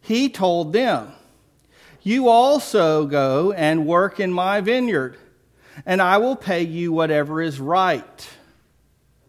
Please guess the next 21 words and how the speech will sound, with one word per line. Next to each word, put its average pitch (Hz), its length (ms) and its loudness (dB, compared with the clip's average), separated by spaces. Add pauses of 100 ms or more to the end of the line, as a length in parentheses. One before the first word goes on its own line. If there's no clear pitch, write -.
So 147 180 -2
they 131 140 0
went. 160 480 -4 (960)
Then 208 120 6
he 240 60 2
went 233 200 2
out 226 180 4
again 214 480 2
about 190 320 2
noon 196 480 0
and 160 140 0
about 180 280 -2
three 202 220 0
in 196 80 -2
the 196 40 0
morning 190 520 0
and 156 100 -2
did 190 160 2
the 185 80 -2
same 190 340 -4
thing. 185 520 -4